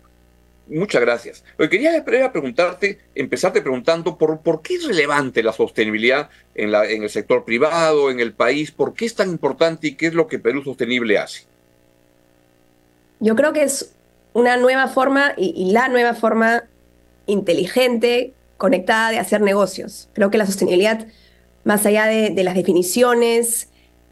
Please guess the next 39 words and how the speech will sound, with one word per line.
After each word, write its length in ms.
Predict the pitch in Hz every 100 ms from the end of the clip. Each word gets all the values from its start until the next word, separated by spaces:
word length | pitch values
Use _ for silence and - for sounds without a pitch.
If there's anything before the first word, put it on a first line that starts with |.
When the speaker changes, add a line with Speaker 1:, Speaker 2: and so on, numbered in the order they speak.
| _ _
Speaker 2:
que 100 | 202
hay 80 | 196
múltiples 520 | 233 254 226 226 233
de, 140 | 214 185
de 140 | 165
lo 80 | 170
que 80 | 185
implica 280 | 202 247
el 60 | 247
concepto, 640 | 214 196 233 220 262 285
es 320 | 214 208 - -
una 220 | - 226 214
forma 580 | 220 247 254 269 294 -
de 560 | - 180 175 - 160 -
conectar 720 | 214 208 196 - 247 277 -
con, 540 | - 196 180 175 185 - _ _ -
con 100 | 202
el 100 | 196
entorno 300 | 202 226 233
en 80 |
el 80 | 233
que 80 | 208
estamos 360 | 185 214 214 214
viviendo, 520 | 185 208 220 311 - _ _ _ _ _ -
una 180 | 214 208
forma 240 | 214 233
de 60 | 233
conectar 440 | 196 196 214 226
con 240 | 226 202
el 140 | 180 170
futuro. 560 | - 208 247 233 - - _ _ -
Eh, 280 | 185 185 190
esta 240 | 185 190
mirada, 400 | 214 190 202 214
eh, 260 | 190 185 180
no, 100 | 180
la 100 | 214
palabra 300 | 175 208 247
sostenible 720 | 226 - 185 262 226 214 226